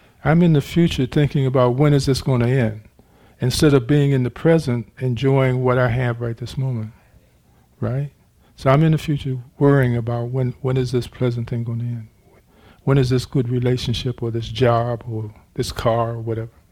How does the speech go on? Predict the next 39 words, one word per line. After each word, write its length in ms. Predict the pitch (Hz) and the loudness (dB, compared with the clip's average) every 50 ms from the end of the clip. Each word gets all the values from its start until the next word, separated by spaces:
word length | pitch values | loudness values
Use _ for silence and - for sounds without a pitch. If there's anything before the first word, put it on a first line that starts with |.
| _ _ _ | _ _ _
Okay. 120 | - - - _ _ _ _ _ _ _ _ _ _ _ _ _ _ _ _ _ _ _ _ _ _ _ _ _ - - _ _ _ _ _ _ _ _ _ _ | -20 -20 -20 _ _ _ _ _ _ _ _ _ _ _ _ _ _ _ _ _ _ _ _ _ _ _ _ _ -20 -20 _ _ _ _ _ _ _ _ _ _
So 200 | - - - 147 | -10 -2 2 4
I'm 320 | 143 156 170 170 170 156 143 - - - - - - - - | 6 6 6 4 4 2 0 -2 -8 -10 -10 -10 -10 -12 -4
kinda 240 | - 165 151 139 131 | 0 2 2 2 2
beating 280 | 127 127 147 143 143 147 | 2 0 0 0 0 -2
myself 460 | 135 131 - - 175 175 175 165 - | -4 -4 -4 -2 -2 -2 -2 -2 -4
up, 180 | 110 101 - | -6 -6 -6
right, 220 | - 117 120 131 135 | -6 -6 -4 -4 -4
when 140 | 127 120 117 | -4 -4 -4
I 100 | 113 113 | -4 -6
do 220 | 110 - 120 117 | -6 -8 -8 -8
that. 280 | 117 113 107 110 110 - _ _ _ _ - - _ _ _ _ _ _ _ _ _ _ _ _ _ _ _ _ _ - - - _ _ | -8 -8 -10 -12 -16 -20 _ _ _ _ -20 -20 _ _ _ _ _ _ _ _ _ _ _ _ _ _ _ _ _ -20 -20 -20 _ _
Okay, 260 | _ - 127 113 113 117 113 | _ -12 -10 -10 -10 -12 -14
so 520 | - - - 131 123 123 123 120 120 120 - - - - _ _ _ _ _ _ _ _ _ _ _ _ _ | -12 -4 -2 -2 0 0 -2 -4 -6 -8 -12 -20 -20 -20 _ _ _ _ _ _ _ _ _ _ _ _ _
one 180 | - 127 131 139 | -2 2 2 4
of 80 | 135 120 | 4 2
the 80 | 127 | 2
steps 420 | 127 - - 147 131 120 - - - | 0 0 2 2 2 2 0 -2 -4
then 180 | 131 127 127 | -2 -2 -2
would 100 | 120 117 110 | -2 -2 -2
be 200 | 123 120 123 120 | -2 -2 -4 -4
to 360 | - - 135 123 123 127 139 - _ - - | -6 -6 -6 -6 -6 -8 -12 -16 _ -6 0
always 400 | 135 131 135 135 135 123 113 - | 2 4 4 4 2 2 0 -4
consistently 840 | - - 120 - - - - 156 - - - 143 123 120 123 123 | -8 -10 -10 -8 -4 -2 -2 -2 -2 -2 -2 -2 -2 0 -2 -2
monitor 500 | 120 117 117 120 123 127 127 123 - 127 | 0 0 2 2 2 2 0 -2 -2 -2
myself 460 | 120 117 117 113 - - 123 117 113 | -2 -2 -4 -4 -4 -4 -4 -4 -4
to 80 | - 123 | -6 -4
make 180 | 117 117 120 110 | -4 -4 -4 -4
sure 180 | - - 123 117 | -6 -4 -4 -4
I'm 160 | 117 113 117 | -2 -2 -2
in 80 | 117 | -4
the 60 | 113 107 | -4 -4
present 380 | - - 117 113 - - 117 120 | -4 -4 -4 -4 -6 -6 -4 -2
moment, 360 | 139 151 151 131 113 104 104 | 0 0 0 0 -2 -4 -6
because 300 | - 110 - 123 113 113 | -8 -6 -6 -6 -8 -4
in 220 | - 160 165 170 | 0 2 2 2
the 80 | 165 151 | 2 0
present 400 | - - 151 139 135 135 131 131 | 0 -2 -2 0 0 -2 -2 -2
moment, 380 | 139 151 147 147 135 117 113 | 0 0 2 2 0 -2 -4